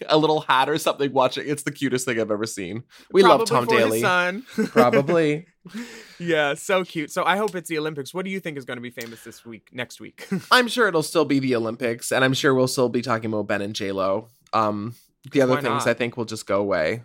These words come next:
Speaker 1: But yeah. But yeah, the
Speaker 2: Mm-hmm.
Speaker 1: Olympics and all the twinks.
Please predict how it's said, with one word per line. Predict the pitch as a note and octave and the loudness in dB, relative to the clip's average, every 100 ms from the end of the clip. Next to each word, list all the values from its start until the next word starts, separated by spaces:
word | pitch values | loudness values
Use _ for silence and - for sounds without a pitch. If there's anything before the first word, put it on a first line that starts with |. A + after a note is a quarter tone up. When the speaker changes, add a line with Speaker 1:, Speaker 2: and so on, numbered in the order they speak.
| _ - | _ -6
Speaker 1:
But | A2 | 0
yeah. | G#2 F#2+ A#2 A#2 _ _ _ _ - | 0 0 -2 -8 _ _ _ _ -20
But | A2+ A2+ | -12 0
yeah, | G3 F#3 | 4 6
the | F#3 | 6
Speaker 2:
Mm-hmm. | |
Speaker 1:
Olympics | D#3+ C#3+ D3+ C#3+ | 4 2 -2 -2
and | C#3+ B2+ | -2 2
all | A#2+ | 0
the | B2 | -2
twinks. | - F#2+ G#2+ - - | -6 -6 -6 -10 -10